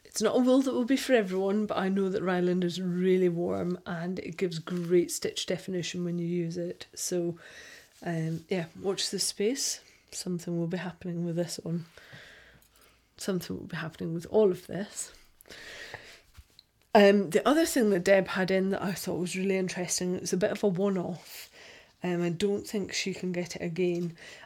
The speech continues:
and it is an alpaca and Gotland blend. So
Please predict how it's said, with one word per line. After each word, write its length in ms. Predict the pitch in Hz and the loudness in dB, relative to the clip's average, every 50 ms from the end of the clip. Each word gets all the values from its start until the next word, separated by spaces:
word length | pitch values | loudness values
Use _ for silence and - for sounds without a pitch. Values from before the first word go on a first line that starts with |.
| - _ - | -20 _ -4
and 180 | 185 185 185 | 0 2 2
it 200 | 190 180 - - - - | 2 0 -2 -8 0 2
is 360 | 190 190 185 185 185 - - - | 4 6 6 4 2 0 -4 -4
an 140 | 185 190 | -2 0
alpaca 560 | 190 190 180 185 - 214 208 - - - 202 - | 0 -2 -2 -2 -4 -6 -6 -4 -4 -4 -4 -2
and 160 | - 185 190 | -2 -4 -2
Gotland 540 | - 208 196 - - - - 226 220 220 220 | -2 -2 -2 -2 -4 -2 -2 -2 0 0 0
blend. 480 | 233 226 220 233 262 285 320 311 - - - | 2 2 2 4 4 2 0 0 -2 -4 -2
So 480 | - - - 202 190 185 180 180 180 | -2 4 6 6 8 8 6 4 2